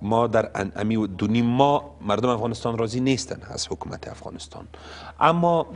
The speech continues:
یک وقت معین باید باشه. حداقل ما برای این حکومت دو سال، یک و نیم سال را میتیم تا آنها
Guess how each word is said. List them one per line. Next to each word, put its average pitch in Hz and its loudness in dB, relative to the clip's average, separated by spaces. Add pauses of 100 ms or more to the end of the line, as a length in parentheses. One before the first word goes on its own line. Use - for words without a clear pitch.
(220)
یک 110 2
وقت 135 2 (460)
معین 117 4
باید 87 2
باشه. 90 2
حداقل 123 2
ما 110 0
برای 101 -2
این 101 -4
حکومت 95 -6
دو 117 4
سال، 87 0
یک 87 -4
و 98 -4
نیم 95 -2
سال 85 -2
را 85 0
میتیم 117 -4
تا 110 -2
آنها 98 2